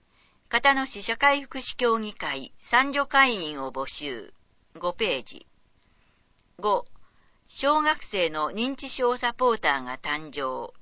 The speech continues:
六ページ。六、片野地区募金会、共同募金にご協力ありがとうございました、七ページ。七、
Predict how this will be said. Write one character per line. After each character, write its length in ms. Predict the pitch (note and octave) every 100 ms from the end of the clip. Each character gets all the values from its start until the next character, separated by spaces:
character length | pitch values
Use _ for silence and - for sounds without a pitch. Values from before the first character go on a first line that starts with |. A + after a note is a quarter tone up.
| -
六 280 | F3 F3+ G3+
ペ 280 | G#3+ E3
ー 60 | A2+
ジ。 220 | - E2 - _ _ _ _ _ _ _ _ _ _ _ _ _
六、 500 | - G#3 - B3 A3+ - - _ _ - _ -
片 260 | B3+ D4+
野 160 | G3+ G3
地 140 | A#3
区 120 | A3+
募 160 | F3 F3
金 260 | G3+ A3+ G#3
会、 420 | - C3 G#2+ - _ _
共 220 | - B3+
同 180 | C4+ C4
募 160 | B3 B3+
金 240 | A3 F#3+
に 160 | F3 F3
ご 160 | F#3+ G3+
協 260 | C4 B3
力 280 | A#3+ A#3 A#3
あ 60 | A3+
り 100 | C4
が 140 | B3+
と 200 | G#3 F3
う 40 |
ご 120 | D#3 D3+
ざ 160 | F3
い 100 | E3+
ま 140 | D#3+ F3
し 160 | -
た、 240 | - B2+ - - -
七 280 | - F3+ G3+
ペ 300 | G3 F3 B2+
ー 40 | A2+
ジ。 220 | - - _ _ _ _ _ _ _ _ _ _ _ _ _ _ _ _ _
七、 420 | A#3 A#3 F3 B2